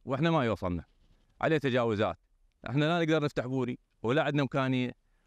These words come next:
وناشدنا أكثر من ألف مرة، بحيث تعبنا أستاذ. نريد بل كان واحد يعني يقدر يساعدنا، يرتب لنا شغلة البوري.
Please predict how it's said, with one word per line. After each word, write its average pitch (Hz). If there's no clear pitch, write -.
وناشدنا 147
أكثر 147
من 143
ألف 139
مرة، 113
بحيث 127
تعبنا 143
أستاذ. 82
نريد 151
بل 165
كان 131
واحد 120
يعني 104
يقدر 104
يساعدنا، 110
يرتب 92
لنا 110
شغلة 104
البوري. 98